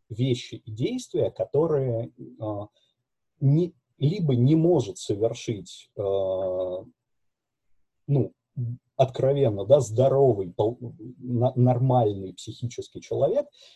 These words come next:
или которые, э, ведут к таким серьёзным изменениям. Сложно себе представить, э, нормального и психологически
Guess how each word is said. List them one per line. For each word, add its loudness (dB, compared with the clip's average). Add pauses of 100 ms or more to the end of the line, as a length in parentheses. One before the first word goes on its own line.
(120)
или 0
которые, 2 (120)
э, -2 (640)
ведут 0
к 0 (320)
таким 0
серьёзным 0
изменениям. -2
Сложно 0
себе 0
представить, -2 (380)
э, 2 (440)
нормального 4
и -6 (100)
психологически -2